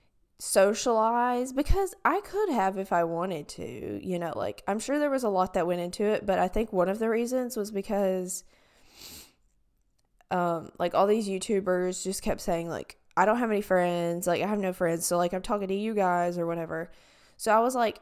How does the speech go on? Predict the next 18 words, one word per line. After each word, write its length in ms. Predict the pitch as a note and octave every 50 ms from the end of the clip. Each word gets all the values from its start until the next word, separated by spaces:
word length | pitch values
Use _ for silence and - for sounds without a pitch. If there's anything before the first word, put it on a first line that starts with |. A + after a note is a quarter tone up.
| - -
"If 140 | - A3+ - -
I'm 220 | F#3 G3 G#3+ C4+
gonna 180 | D4 D#4+ E4 D4+
be 160 | C#4+ C4+ B3+
a 260 | A#3 G#3+ G3 G3 G3+
YouTuber, 420 | G#3 - B3+ B3+ B3+ B3+ B3+ B3 - - - _ -
I 340 | - F3+ F#3 F#3 F#3 F#3 F#3 - -
can't 280 | - - - A3+ - -
have 240 | - - G3 D#3+ -
friends, 720 | - - - G3 G3 F#3 D#3 A#2+ B2+ B2+ F#3+ F3+ F#3 - -
or 160 | F#3+ G3 F#3
I'm 140 | F#3 F3+ F#3
not 300 | F#3 F#3+ G3+ - - G3
gonna 220 | F#3 F#3+ F3+ F#3+
be 200 | F3 E3+ F3+ F3
a 100 | - -
good 320 | F3 F3 - F3 F3 E3+ E3+
YouTuber. 840 | E3 E3 E3 D#3+ E3+ - - E3 D#3+ D3 A2 A2 E2+ - - -